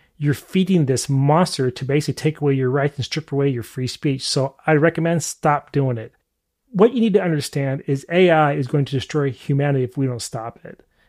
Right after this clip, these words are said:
And with the World Economic Forum's goal of own nothing to love it, this is their number one tool to make that vision a global reality. And along with A I comes what? The removal of all your rights.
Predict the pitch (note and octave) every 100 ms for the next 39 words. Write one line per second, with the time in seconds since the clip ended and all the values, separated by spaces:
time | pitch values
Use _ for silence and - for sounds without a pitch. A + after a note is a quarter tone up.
0 | _ - E3 D#3+ D3 D3 F3+ F3+ - E3
1 | E3 D3 D3 - D#3+ D3+ C#3 B2 A#2+ D3+
2 | C#3+ C3+ D#3 C#3 D#3 D3 C#3+ C#3+ B2+ B2
3 | C#3 E3+ F3+ _ _ - B2+ F3+ F#3+ D#3
4 | C3+ C#3 D3+ E3 D3 - D#3 C3+ - D3+
5 | C3+ B2 B2 A2+ D#3 D#3 A#2 _ _ -
6 | B2+ C3+ D#3+ F3+ E3+ _ _ _ _ -
7 | B2 C#3 B2+ A#2 A#2 A#2+ A#2+ B2 - _
8 | _ _ _ _ _ _ _ - D3 D#3
9 | F3+ F3+ E3+ - D3+ C#3+ C#3 D#3+ C3+ B2+
10 | B2+ _ - D3+ B2+ C#3+ C#3+ - _ _
11 | _ _ D#3 C#3 D3 E3 E3+ D3+ D3+ B2+
12 | _ - F3 D3 B2 A#2+ A#2+ - -